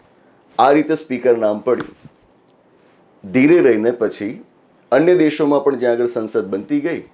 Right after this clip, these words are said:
ત્યાં પણ ગૃહના અધ્યક્ષ માટે સ્પીકર નામ સ્વીકારાતું ચાલ્યું. ભારતની અંદર પણ આ જ છે. રસપ્રદ વિગત સાથે એ પણ છે કે ભારતની અંદર જ્યારે લોકસભા જેવું ગૃહ તૈયાર થયું, ત્યારે પહેલેથી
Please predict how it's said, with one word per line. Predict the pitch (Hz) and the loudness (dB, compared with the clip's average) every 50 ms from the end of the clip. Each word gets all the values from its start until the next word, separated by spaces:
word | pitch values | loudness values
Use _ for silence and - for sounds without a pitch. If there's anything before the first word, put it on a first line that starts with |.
| _ _ _ _ _ _ | _ _ _ _ _ _
ત્યાં | - 131 135 147 156 - | -2 0 2 2 0 0
પણ | 165 165 | -2 -4
ગૃહના | 139 123 123 131 139 139 | -2 -4 -2 -2 -2 -2
અધ્યક્ષ | 127 - 107 104 92 123 127 - - - | 0 -2 -4 -2 -2 -4 -4 -4 -6 -6
માટે | 120 120 120 123 131 | -4 -4 -4 -4 -6
સ્પીકર | - - - - 156 165 151 165 151 131 | -10 -12 -12 -12 -12 -6 -2 0 0 0
નામ | 120 117 117 123 | 0 -2 -4 -6
સ્વીકારાતું | 120 - - 131 - 120 104 98 87 82 - 101 - | -8 -8 -10 -6 -2 -2 -2 0 -2 -4 -8 -10 -10
ચાલ્યું. | - 95 73 85 80 80 - _ _ _ - | -8 -8 -8 -8 -10 -14 -16 _ _ _ -6
ભારતની | 107 110 120 131 139 - 139 | -2 0 2 0 0 0 -2
અંદર | 131 127 120 120 | -2 -2 -2 -2
પણ | 120 123 120 | -2 -2 -6
આ | 113 - - 95 98 | -6 -4 -4 -4 -4
જ | 90 90 | -6 -6
છે. | 92 - - - 82 - - - _ _ _ _ _ _ _ _ _ _ _ _ _ _ _ _ _ _ _ _ _ _ _ _ _ _ - | -10 -14 -14 -16 -16 -16 -18 -20 _ _ _ _ _ _ _ _ _ _ _ _ _ _ _ _ _ _ _ _ _ _ _ _ _ _ 2
રસપ્રદ | 113 147 147 147 220 220 196 | 2 2 2 2 2 2 2
વિગત | 202 202 196 202 | 2 2 2 2
સાથે | 196 - 175 175 180 180 | 4 2 2 2 2 2
એ | 180 180 | 2 2
પણ | 180 170 139 104 98 | 4 2 0 0 -2
છે | 95 - - - - - _ _ _ _ _ _ _ _ - | -6 -10 -12 -14 -14 -18 _ _ _ _ _ _ _ _ -2
કે | 143 | 0
ભારતની | 120 113 120 127 160 185 180 180 175 | 2 2 4 4 2 2 2 0 -2
અંદર | 165 165 165 170 175 170 165 160 - - - - 107 | -2 0 0 0 0 -2 -2 -6 -12 -18 -20 -8 -2
જ્યારે | 110 123 131 135 147 151 151 151 - - | 2 2 4 4 4 4 4 2 0 -2
લોકસભા | 101 107 110 123 147 170 - - - 135 123 147 147 | -4 -2 0 0 0 0 -2 -4 -2 0 0 2 0
જેવું | 147 123 135 143 147 143 123 101 | 0 0 -2 -2 -2 -4 -4 -4
ગૃહ | 117 127 135 - - - - - - _ _ _ - | -4 -4 -4 -6 -10 -16 -20 -20 -20 _ _ _ -2
તૈયાર | 131 127 135 143 143 139 139 | 0 2 4 4 4 2 2
થયું, | 135 - - 135 120 98 98 127 147 - _ _ _ _ _ _ _ _ _ _ _ _ _ _ _ _ | -2 -4 -4 -4 -4 -4 -6 -8 -10 -14 _ _ _ _ _ _ _ _ _ _ _ _ _ _ _ _
ત્યારે | - 160 170 190 | 0 2 2 2
પહેલેથી | 180 - 147 139 147 165 196 180 180 - - 101 - - | 0 0 0 0 2 2 2 2 0 -2 -6 -14 -16 -18